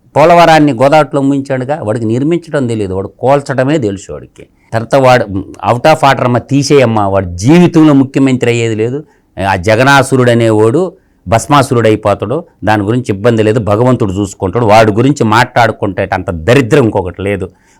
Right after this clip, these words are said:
వాడి జగనాసురుడు భస్మాసురుడు కాబోతుండు. ఈ కలికాల జగనాసురుడు త్వరలో భస్మాసురుడు అయిపోతాడు. వాడు సీమాంధ్ర నేలకు పెట్టిన దరిద్రుడు, శనిగాడోడు, వాడిని వదిలేయండి మీరు. ఇప్పుడు మేము చెప్పే సబ్జెక్ట్ అర్థం చేసుకోండి. ఇవాళ రెండు ఇండస్ట్రియల్ పార్కులు,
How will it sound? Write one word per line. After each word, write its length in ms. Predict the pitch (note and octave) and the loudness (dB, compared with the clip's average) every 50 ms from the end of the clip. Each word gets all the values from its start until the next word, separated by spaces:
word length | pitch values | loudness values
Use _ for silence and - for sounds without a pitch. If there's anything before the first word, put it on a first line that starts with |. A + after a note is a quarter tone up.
| _ - | _ 0
వాడి 340 | E2+ F2+ G2+ A#2 B2+ B2 G#2 | 2 4 4 4 4 2 0
జగనాసురుడు 680 | E2 F#2 G#2+ A2+ C#3 D#3+ F3 F3 D#3+ - D#3 D#3 F3 | 2 2 2 2 4 4 4 2 2 2 2 2 2
భస్మాసురుడు 600 | F#3 C#3 C3 B2+ - E3+ E3+ D#3 C3 D3 C#3 B2+ | 2 2 2 2 2 2 0 2 2 0 0 2
కాబోతుండు. 500 | G#2+ A#2+ A#2 A#2 A2+ A#2 G#2+ - G2+ G2+ | 4 4 4 4 4 2 0 0 -2 -4
ఈ 40 | G2 F#2 | -2 -2
కలికాల 460 | - G2+ A2 A#2+ - B2+ C3 C3+ B2 | 0 0 0 2 2 4 4 4 2
జగనాసురుడు 640 | G2+ A2+ G#2+ A2 A#2+ B2 A#2 A2 - A2 A#2 D#3+ | 2 0 -2 0 0 -2 -2 -2 -4 -8 -6 -6
త్వరలో 560 | F#3+ - - _ - - B2 B2+ C3 D3 D#3 | -6 -8 -12 _ -2 0 2 2 4 2 2
భస్మాసురుడు 580 | C3+ A2+ A2 A2 - C#3 C#3 B2 - A2+ G#2+ G2+ | 2 2 0 -2 0 -2 -2 -2 -2 -4 -4 -2
అయిపోతాడు. 460 | G2+ G2+ F#2+ - G2 F#2+ - F#2+ F2 - - - - - | -4 -4 -2 -4 -6 -6 -6 -8 -10 -10 -14 -12 -4 0
వాడు 360 | F2+ G2+ A2 A2+ A#2 A2 F#2+ - | 2 4 4 4 4 2 0 -4
సీమాంధ్ర 500 | - A2+ B2 B2+ C3+ C3+ C3+ C3 C3 B2 | -2 0 2 4 4 4 4 2 2 2
నేలకు 340 | A#2+ A2+ A2 G#2+ G2+ G2 | 2 0 0 0 0 0
పెట్టిన 280 | F#2+ F#2+ F#2 F#2 - B2+ | 0 -2 -2 -2 -4 -6
దరిద్రుడు, 640 | A#2 F#2+ E2 G2+ G#2+ A2+ A#2 A2 G2 A#2 G#2+ B2 C#3 | -6 -4 0 0 2 2 2 0 -2 -2 -2 -2 -2
శనిగాడోడు, 720 | - - A2 A2+ B2 A#2 A2 G#2+ F#2 F2 F2 E2+ F2 F#2 _ _ _ - G2 | -4 -2 -2 0 0 2 2 2 2 0 -2 -6 -8 -12 _ _ _ -8 -4
వాడిని 160 | F#2 F2+ F2+ | -2 -2 0
వదిలేయండి 340 | G2+ A#2+ C3+ C3 A#2 G#2+ G2+ | 0 0 0 0 0 -2 -4
మీరు. 180 | G2 G2 F#2+ _ _ _ _ _ _ _ _ _ - | -6 -8 -10 _ _ _ _ _ _ _ _ _ -20
ఇప్పుడు 300 | F#2 - - D3+ D3 C3+ | -16 -8 -2 0 2 2
మేము 180 | B2 A#2+ A2 G#2 | 4 4 2 2
చెప్పే 340 | F2+ G2+ G#2 - - E3+ D#3+ | 2 0 -2 0 -2 -4 -2
సబ్జెక్ట్ 480 | - - A2+ G#2+ G#2+ D#3 D3+ - - | 0 -2 -2 0 0 -2 -2 0 0
అర్థం 320 | G#2+ F#2+ F2+ F2+ F2 E2 E2 | 0 0 0 -2 -4 -4 -4
చేసుకోండి. 440 | E2+ D#2 - - - E2+ E2+ - | -8 -10 -10 -12 -12 -12 -10 -6
ఇవాళ 440 | A2 C3 C#3 C#3 C#3+ D3 D3 B2+ B2 - _ _ _ _ _ _ - A#2 | -2 0 2 4 4 4 4 2 0 -2 _ _ _ _ _ _ -2 0
రెండు 180 | B2 C3 C3+ | 2 2 4
ఇండస్ట్రియల్ 440 | C3+ C3+ C#3 C#3 - - C#3+ A#2+ G2+ - | 4 4 2 2 0 -2 -2 -2 -2 -2
పార్కులు, 380 | F#2 F2 E2 - - F#2 F2 | -2 -4 -4 -6 -10 -14 -14